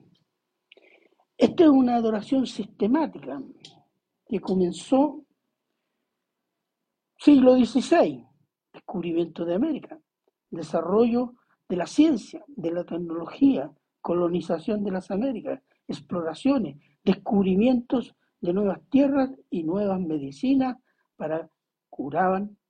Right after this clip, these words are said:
enfermedades milenarias, siglo diecisiete y dieciocho. ¿Mm? Entonces el ser humano elevó la razón humana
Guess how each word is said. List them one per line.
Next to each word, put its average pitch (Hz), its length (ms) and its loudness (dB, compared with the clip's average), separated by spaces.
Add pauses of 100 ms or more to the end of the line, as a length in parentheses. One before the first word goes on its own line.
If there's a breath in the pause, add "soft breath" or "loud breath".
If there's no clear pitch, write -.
enfermedades 143 960 -6
milenarias, 240 880 -2 (840)
siglo 147 640 -2 (220)
diecisiete 185 1120 -4 (560)
y - 80 -20
dieciocho. - 680 -8 (460)
¿Mm? 160 260 -8 (1900)
Entonces 285 760 4
el 208 120 -8
ser 247 220 -6
humano 262 640 -2 (340)
elevó 202 460 0
la 202 240 -4
razón 196 800 -4
humana 294 600 -4